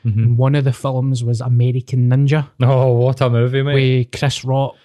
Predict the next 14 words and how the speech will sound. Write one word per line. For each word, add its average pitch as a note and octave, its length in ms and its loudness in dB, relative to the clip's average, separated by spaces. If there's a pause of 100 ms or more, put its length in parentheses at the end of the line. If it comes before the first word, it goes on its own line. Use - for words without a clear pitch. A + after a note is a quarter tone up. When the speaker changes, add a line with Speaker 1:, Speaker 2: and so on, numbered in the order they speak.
(200)
Speaker 1:
Uh-huh. A#2 360 2
Speaker 2:
and A#2+ 240 -4
Chris - 240 -6
Farley. C3+ 500 -2 (220)
Speaker 1:
Uh-huh. A2 340 2
Speaker 2:
And, B2+ 680 -4
uh, B2 280 -4
obviously C#3 420 -4
there's A#2 200 -8
hundreds A#2 280 -4
of A2 140 -8
cameos C3 580 -2
for A#2+ 240 -8
the A2 280 -6